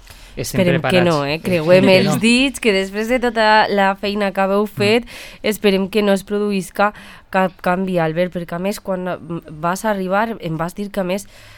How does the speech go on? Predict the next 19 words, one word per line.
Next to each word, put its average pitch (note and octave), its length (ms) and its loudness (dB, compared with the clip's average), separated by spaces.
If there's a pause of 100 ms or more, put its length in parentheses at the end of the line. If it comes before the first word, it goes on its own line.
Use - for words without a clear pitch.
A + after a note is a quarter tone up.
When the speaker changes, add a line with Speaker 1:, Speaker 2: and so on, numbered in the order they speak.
(160)
Speaker 2:
haveu F#3+ 240 -4
fet, B3 200 -6 (100)
eh, F#3+ 300 -2
el D#3 580 -8
doble G3 260 -2
de G3+ 140 -4
tasques G#3+ 520 -6
i F#3 40 -8
de F3 100 -6
treball, E3+ 420 -2
no? G3+ 140 -4
Perquè G3 380 -4
és F#3+ 160 -8 (420)
un G#3 240 -2 (140)
missatger A3+ 440 -2
reial G#3 480 -2 (140)
renovat, E3+ 500 0
veritat, D3+ 300 -8
Maria? E3+ 360 -4